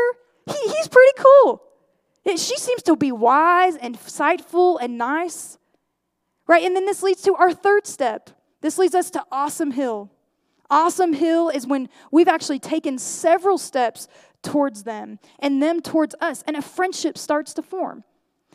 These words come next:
We like them, they like us, but here's the problem. Here's the problem with Awesome Hill. Those friendships are still superficial.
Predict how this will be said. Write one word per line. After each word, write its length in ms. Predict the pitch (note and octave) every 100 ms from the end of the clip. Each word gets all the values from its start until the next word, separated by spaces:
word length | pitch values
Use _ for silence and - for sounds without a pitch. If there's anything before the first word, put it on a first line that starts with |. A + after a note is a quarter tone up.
| _
We 220 | A3+ C#4+ B3+
like 360 | A#3 C4+ -
them, 300 | E4+ E4+ F4 C4+
they 300 | G#3+ B3 C#4+
like 280 | C#4+ D4 C#4+
us, 340 | C4+ D4+ D#4 - _ -
but 100 | A3+
here's 240 | C#4 C#4+
the 80 | -
problem. 500 | - A#3 A3 G#3+ G#3 _ _ _ _ _ _ -
Here's 180 | D4+ D4
the 80 |
problem 260 | - D#4+ D4+
with 140 | D4
Awesome 300 | C#4+ C#4 C4
Hill. 260 | A#3 G#3 G#3+ _ _ _ _ _ - -
Those 320 | C#4+ C#4+ D4+
friendships 500 | - D4 D4 E4+ E4+
are 100 | -
still 260 | A#3 - C4
superficial. 720 | - B3+ A#3+ A3 G3+ A3+